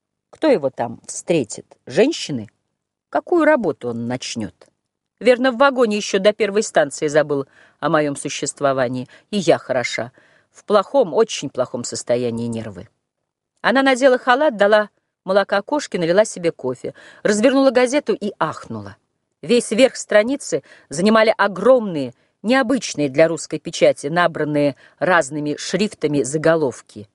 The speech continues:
В ширину всех столбцов в несколько этажей. Страшный взрыв на Аптекарском острове.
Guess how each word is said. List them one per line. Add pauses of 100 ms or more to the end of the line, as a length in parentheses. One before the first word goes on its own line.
(440)
В
ширину
всех
столбцов
в
несколько
этажей. (360)
Страшный
взрыв (140)
на
Аптекарском
острове.